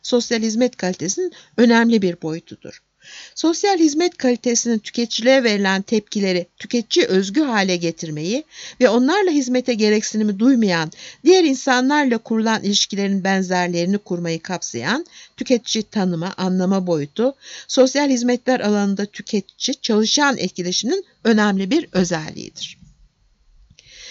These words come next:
Hizmet kavramı, sosyal hizmet kuruluşlarında yaygın olarak benimsenen en güncel uluslararası kabul görmüş standart iso dokuz bin serisinden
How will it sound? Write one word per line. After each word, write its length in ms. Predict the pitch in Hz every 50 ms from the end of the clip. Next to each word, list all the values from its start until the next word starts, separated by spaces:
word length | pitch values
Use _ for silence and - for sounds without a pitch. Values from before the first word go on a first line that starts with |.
| - - -
Hizmet 380 | 294 311 294 311 349 349 349 -
kavramı, 500 | - 214 175 175 175 165 165 180 226 359 440 440
sosyal 460 | - - 262 262 262 - 269 277 262
hizmet 320 | 262 240 247 254 262 262
kuruluşlarında 540 | - - 214 214 208 - - 196 190 190 190
yaygın 400 | 190 185 190 202 220 208 294 339
olarak 480 | 320 240 214 190 175 175 175 - - 196
benimsenen 680 | 208 214 202 190 185 - 185 175 170 170 160 160 180 - - - - - - - -
en 240 | 311 403 403 370 285
güncel 400 | 233 262 254 226 240 262 233 190
uluslararası 460 | 214 220 - - 202 196 208 - -
kabul 280 | - 233 220 254 277
görmüş 380 | 240 196 180 170 165 160 170 -
standart 560 | - - - 233 196 165 170 220 311 339 330 -
iso 340 | - 240 - - 220 226 202
dokuz 380 | 208 202 - - 170 170 -
bin 260 | 190 233 311 320 - _ _ _
serisinden 720 | - - 202 190 175 175 - - 160 151 196 247 311 359